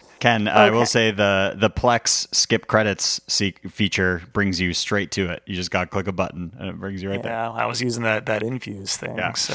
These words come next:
Speaker 3: I, uh,
Speaker 1: Uh, so the
Speaker 3: not
Speaker 1: second later one is it sort of shows the sewer, uh, underground in Brooklyn part, and it sort of pans over, and you see a shell, and it cracks,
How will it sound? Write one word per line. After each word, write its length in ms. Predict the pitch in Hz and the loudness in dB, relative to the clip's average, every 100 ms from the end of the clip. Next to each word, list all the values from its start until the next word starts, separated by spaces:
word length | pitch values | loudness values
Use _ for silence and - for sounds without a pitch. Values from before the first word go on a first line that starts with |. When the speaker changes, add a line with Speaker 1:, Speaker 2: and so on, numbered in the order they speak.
| - - | -4 -4
Speaker 3:
I, 60 | |
uh, 240 | - - 120 | -4 -8 2
Speaker 1:
Uh, 360 | 120 113 110 - | 4 4 2 2
so 160 | 123 | 2
the 60 | 113 | 2
Speaker 3:
not 100 | 113 | 2
Speaker 1:
second 580 | - 170 190 175 131 - | 2 2 2 2 0 -2
later 340 | 113 113 110 107 | 2 2 4 2
one 340 | 107 104 104 | 2 2 0
is 440 | 104 104 101 95 - | 0 0 0 -2 -2
it 140 | 107 | -2
sort 200 | - 113 | 0 0
of 100 | 104 | 2
shows 440 | - 117 113 110 90 | 2 4 4 2 0
the 380 | 107 101 98 90 | 0 2 2 0
sewer, 840 | - - 120 117 107 101 98 92 - _ _ - | 0 2 2 2 2 0 -2 -4 -8 _ _ -2
uh, 400 | 98 92 90 92 | 2 2 2 2
underground 880 | 110 110 104 104 101 95 95 87 - | 2 2 2 2 2 2 0 -4 -4
in 140 | 101 92 | -2 0
Brooklyn 420 | 104 98 98 92 | 0 0 -2 -2
part, 380 | - 95 90 - - - | 2 2 2 -4 -16 -4
and 100 | 98 | -2
it 140 | 92 | 0
sort 180 | - 104 | 2 2
of 120 | 98 | 0
pans 420 | 95 113 107 104 | 0 0 2 0
over, 380 | 92 107 98 95 | 0 0 2 0
and 280 | 98 101 107 | 0 2 2
you 140 | 113 | 2
see 540 | 117 - 135 151 156 139 - - - _ _ | 0 0 2 2 2 -2 -10 -20 -20 _ _
a 180 | 117 139 | 4 4
shell, 960 | - - 165 208 214 202 196 185 143 101 - | 4 4 6 6 6 4 4 4 2 -2 -2
and 160 | 131 | 2
it 140 | 185 - | 2 4
cracks, 720 | 156 202 233 - - - | 4 6 4 0 -2 -4